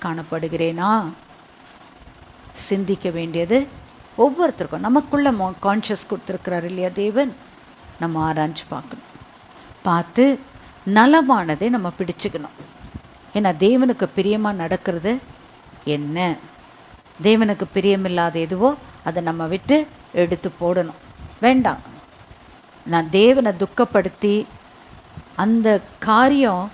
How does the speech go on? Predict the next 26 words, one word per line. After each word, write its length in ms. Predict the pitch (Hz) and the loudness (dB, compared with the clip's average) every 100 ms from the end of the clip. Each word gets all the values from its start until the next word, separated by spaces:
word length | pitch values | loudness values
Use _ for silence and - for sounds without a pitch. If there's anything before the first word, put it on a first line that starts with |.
| - - - | -16 -20 -8
எனக்கு 300 | - 190 170 | -4 -4 -2
ஆசீர்வாதமா 640 | 196 262 - 247 233 208 190 | -2 0 0 2 2 2 -2
இருக்காது, 440 | 165 - 160 - - - - - - | -6 -6 -8 -8 -14 -20 -20 -20 -8
அது 200 | 170 170 - | -4 -4 -2
சாபமா 500 | 180 180 196 196 185 | 0 0 0 0 -2
முடியும். 280 | 170 165 180 190 | -4 -4 -4 4
எப்படி 160 | 240 | 4
ரெபேக்கா 280 | 196 226 240 | 4 2 2
சொன்னா, 240 | 208 - | -2 -6
"இந்த, 220 | 196 185 180 - - - | -4 -4 -4 -8 -20 -6
இந்த 140 | 190 202 | 0 0
காரியம் 480 | - 220 277 269 | 2 4 4 4
நடக்கட்டும்," 640 | 196 185 233 254 - 190 190 | 2 2 0 0 -2 -4 -4
அப்படி 300 | - 170 180 - | -8 -4 -4 0
சாபமா 440 | 196 214 240 220 | 0 2 2 4
இருந்தா 200 | 190 196 | 2 2
அது 340 | 190 165 170 175 | -2 -2 -4 -4
என் 220 | 185 180 | -6 -6
மேலே 280 | 190 208 226 | -2 0 0
வரட்டும்னு 520 | 175 170 214 - 240 214 | 0 0 -2 -2 -4 -4
சொல்றாங்க 340 | 180 160 180 165 | -6 -6 -6 -6
பாருங்க. 300 | 165 160 156 - - - - - - | -8 -8 -12 -16 -20 -20 -20 -20 -12
அந்த 220 | - 185 175 | -6 -2 0
வார்த்தை 380 | 196 233 - 208 - | 2 2 0 -4 0
துணிச்சலான 640 | 247 277 - 254 220 202 | 2 2 2 -2 -2 -4
வார்த்தை, 380 | 156 147 - - | -6 -8 -10 -18